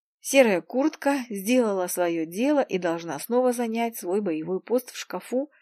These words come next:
до следующих потрясений. А из шкафа была извлечена бабушкина каракулевая шуба. Не фонтан, конечно, но когда-то в более сложные в финансовом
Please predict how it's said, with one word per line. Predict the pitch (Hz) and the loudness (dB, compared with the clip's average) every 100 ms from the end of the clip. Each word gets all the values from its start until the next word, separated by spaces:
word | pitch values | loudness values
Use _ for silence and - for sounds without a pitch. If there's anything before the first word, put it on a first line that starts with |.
| _ _ _ _ | _ _ _ _
до | 175 | -6
следующих | 156 - 226 262 247 240 220 | -6 0 0 0 -2 -4 -10
потрясений. | - 180 180 - - 117 131 151 _ _ _ _ _ _ _ _ _ _ _ _ | -10 -8 -8 -8 -12 -12 -16 -18 _ _ _ _ _ _ _ _ _ _ _ _
А | 190 | 2
из | 185 | 2
шкафа | - - 254 320 254 | 0 0 0 2 -2
была | 196 202 202 | 0 0 0
извлечена | - 165 156 156 - 160 247 277 _ | -2 -6 -8 -8 -8 -2 0 -2 _
бабушкина | 165 170 226 233 - 190 - | -6 -2 0 -2 -6 -8 -8
каракулевая | - 135 131 175 170 165 165 165 | -6 -4 -4 -4 -6 -6 -6 -6
шуба. | - 175 160 143 _ _ _ _ _ _ _ _ | -6 -6 -10 -12 _ _ _ _ _ _ _ _
Не | 214 | -4
фонтан, | 180 175 185 311 277 | -2 -4 -2 -4 -2
конечно, | 175 175 170 - - 151 - _ _ _ _ _ _ _ _ _ _ _ | -4 -4 -6 -8 -8 -14 -16 _ _ _ _ _ _ _ _ _ _ _
но | 220 | 0
когда-то | 214 190 196 262 285 196 | 2 0 2 2 2 -2
в | 175 | 0
более | 190 190 175 | 2 4 2
сложные | 170 190 202 180 165 | 0 0 0 0 -6
в | 165 | -6
финансовом | - 190 185 185 170 | -6 -2 -2 -2 -6